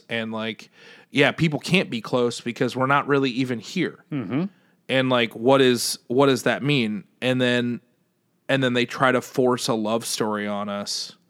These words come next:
Speaker 2: Yeah.
Speaker 1: that just, I never, I never bought it. Like, never, I never bought it.
Speaker 2: No.
Speaker 1: Like, I, you, we get to the end of this movie and, and, and Neo's like, "I'm gonna save Trinity," and I was like, "I don't, I don't think I would have made that call."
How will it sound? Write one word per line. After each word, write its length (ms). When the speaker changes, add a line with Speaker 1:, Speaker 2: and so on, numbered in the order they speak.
Speaker 2:
Yeah. 60
Speaker 1:
that 180
just, 640
I 160
never, 640
I 80
never 420
bought 320
it. 140
Like, 200
never, 220
I 120
never 420
bought 320
it. 80
Speaker 2:
No. 320
Speaker 1:
Like, 300
I, 260
you, 220
we 140
get 140
to 60
the 120
end 120
of 60
this 140
movie 280
and, 300
and, 300
and 260
Neo's 340
like, 160
"I'm 120
gonna 120
save 220
Trinity," 380
and 100
I 60
was 100
like, 160
"I 120
don't, 240
I 140
don't 160
think 180
I 80
would 140
have 100
made 220
that 240
call." 500